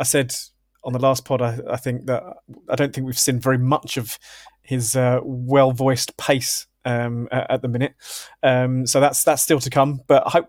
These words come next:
hopefully not in some ways, because normally you re-, require that pace when you're out of position, uh, when you're caught upfield too much and, and looking to get back in, into position. So, um, yeah, in, in some regards, I, I hope we don't see, um, too much that pace.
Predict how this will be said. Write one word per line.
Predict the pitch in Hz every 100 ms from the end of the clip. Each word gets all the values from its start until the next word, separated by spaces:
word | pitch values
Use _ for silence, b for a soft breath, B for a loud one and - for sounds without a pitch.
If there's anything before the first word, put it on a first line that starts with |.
| 170
hopefully | 175 202 196
not | 190 214 -
in | 139
some | 131 135
ways, | 131 151 -
because | 156 160 139
normally | 160 175 175 151 139
you | 135 147
re-, | 139 - -
require | 151 135 156 147
that | 139 135
pace | 143 135 -
when | 139
you're | 139 135
out | 151
of | 147 -
position, | 135 160 - 127 123 B B
uh, | - 135
when | 131 135
you're |
caught | 131 160 143
upfield | - 156 143
too | 127 139
much | 135 -
and, | 135 135 135
and | 143
looking | 147 143
to |
get | 127 143
back | 139 127
in, | 135 135
into | 131 139 123
position. | 123 127 127 123
So, | 123 135 127 123 B B B B -
um, | 139 139 135 135 135 -
yeah, | 147
in, | 123 131
in | 143
some | 127 139
regards, | 127 131 127 131
I, | 123
I | -
hope | 123 131
we | 131
don't | 127
see, | - 147 135 120 117
um, | 120 117 110 113 -
too | -
much | 123 -
that | 127
pace. | - 120 113